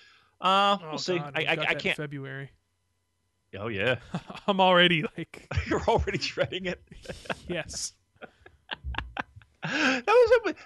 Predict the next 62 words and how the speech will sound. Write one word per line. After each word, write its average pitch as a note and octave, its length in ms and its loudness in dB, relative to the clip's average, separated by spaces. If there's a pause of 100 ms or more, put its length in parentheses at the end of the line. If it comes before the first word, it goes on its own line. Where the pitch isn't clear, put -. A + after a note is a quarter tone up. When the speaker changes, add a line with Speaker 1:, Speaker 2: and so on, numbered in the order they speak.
Speaker 1:
last A4+ 240 4
year's F#4+ 180 4
wasn't B2+ 260 0
bad. A2+ 220 0
You B2 180 0
didn't F#2+ 100 -10
like F#2 200 -14
it. - 100 -20
Yeah, - 100 -4
Speaker 2:
No, G3+ 260 4
Speaker 1:
yeah. G2+ 120 -12
Speaker 2:
I F#3+ 40 2
didn't G3 140 2
like G3 220 4
it. D3 80 -4 (480)
Speaker 1:
You A#2 100 -6
didn't F#2+ 140 -10
like F#2 140 -8
Speaker 2:
Didn't G#2 160 -4
Speaker 1:
it. - 20 -6
Speaker 2:
like C3+ 140 4
Speaker 1:
I - 40 4
Speaker 2:
it. C#3+ 40 2
Speaker 1:
like A2+ 160 0
that. B2+ 200 -8
I G#2 80 -10
thought G#2 80 -14
it G#2 40 -14
was G2 120 -20
good. - 140 -20 (180)
And A#2 140 -2
I, D3 100 2
I C#3+ 160 2
usually G#2+ 420 -6
don't. F#2+ 220 -10
I'm G#2 180 -4
usually G2 460 -6 (220)
like, F2+ 200 -12
ugh. F#2 140 -8 (720)
But A2+ 80 -4
yeah, F#2 160 0
I G#2 40 -2
thought G2 180 -6
last F2 240 -10
year's - 240 -14
was, - 180 -18 (200)
or, A2+ 160 -2
you A2 100 -4
know, F2+ 120 -4
this A2+ 240 0
year's G2+ 400 -4
Fantastica F#2 540 -8
Mania F#2 260 -14
was, F#2+ 180 -14
was G2 380 -12
decent. - 360 -12 (260)
You D#3+ 80 2
know F#3+ 80 6
what G3 180 6
we D4+ 80 8
forget C#3+ 300 0
about? E3+ 300 -4